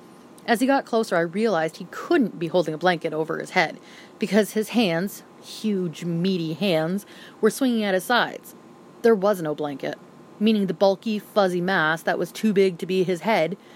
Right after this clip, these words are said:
was his head. And the points that looked like horns?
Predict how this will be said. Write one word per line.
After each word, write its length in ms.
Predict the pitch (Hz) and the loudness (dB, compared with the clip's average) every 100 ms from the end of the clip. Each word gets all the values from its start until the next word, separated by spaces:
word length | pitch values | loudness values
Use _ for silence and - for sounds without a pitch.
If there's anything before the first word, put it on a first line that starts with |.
| - - - | -20 -20 -6
was 340 | 180 180 160 | 4 4 4
his 180 | 180 160 | 2 0
head. 340 | 190 151 110 - - - - - - - - | 0 0 -2 -10 -20 -20 -20 -20 -20 -20 -4
And 120 | 220 | 0
the 60 | 220 | 2
points 320 | - 240 254 | 2 2 2
that 180 | 233 202 | 0 0
looked 160 | 208 | 0
like 140 | 220 196 | 0 0
horns? 560 | 233 220 254 302 - | 0 2 2 -2 -6